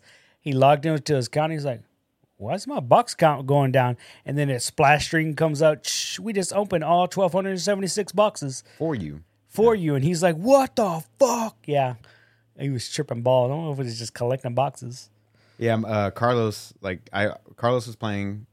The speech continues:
Speaker 2: uh, the other night, and, uh, he had, like, I don't know, like, fifteen boxes left.
Speaker 1: Yeah.
Speaker 2: And I was like, "Why don't you just open 'em?" He's like, opens up his character menu,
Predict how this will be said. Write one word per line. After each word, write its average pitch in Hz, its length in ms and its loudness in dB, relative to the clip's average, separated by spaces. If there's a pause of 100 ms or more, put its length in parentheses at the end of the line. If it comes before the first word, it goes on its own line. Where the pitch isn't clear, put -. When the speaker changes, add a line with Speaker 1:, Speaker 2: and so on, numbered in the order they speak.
Speaker 2:
uh, 87 220 -8
the 95 100 -6
other 92 120 -6
night, 92 280 -4 (760)
and, 95 120 -2
uh, 90 320 -2
he 101 180 -4
had, 104 160 0
like, 87 220 -6
I - 80 -10
don't 95 80 -8
know, 82 140 -6
like, 78 140 -10 (120)
fifteen 107 460 -8
boxes 104 340 -8
left. 110 320 -8 (180)
Speaker 1:
Yeah. 113 80 -12 (640)
Speaker 2:
And 101 80 -6
I - 0 -
was 101 100 -2
like, 95 80 -2
"Why 101 100 -4
don't 120 120 -6
you 123 60 -12
just 113 140 -6
open 110 220 -2
'em?" 92 140 -6
He's 98 180 -4
like, 92 200 -6
opens 101 260 -4
up 107 140 -6
his 101 100 -12
character 101 320 -2
menu, 113 420 -6